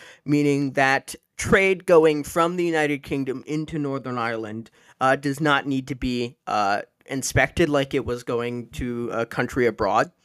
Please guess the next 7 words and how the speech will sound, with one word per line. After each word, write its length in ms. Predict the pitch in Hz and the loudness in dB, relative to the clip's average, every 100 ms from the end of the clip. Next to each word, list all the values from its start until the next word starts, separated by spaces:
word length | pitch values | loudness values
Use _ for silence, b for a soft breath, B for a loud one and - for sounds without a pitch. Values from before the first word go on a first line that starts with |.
| B B - | B B -4
uh, 300 | 120 117 123 | 0 2 0
and 140 | 139 131 | -4 -6
it 160 | 131 _ _ | -8 _ _
clears 380 | - 180 160 147 | 0 4 4 4
that 300 | 151 131 131 | 2 2 0
barrier 480 | 139 131 120 120 - | -4 -2 -2 -4 0
up. 300 | 127 107 | 0 0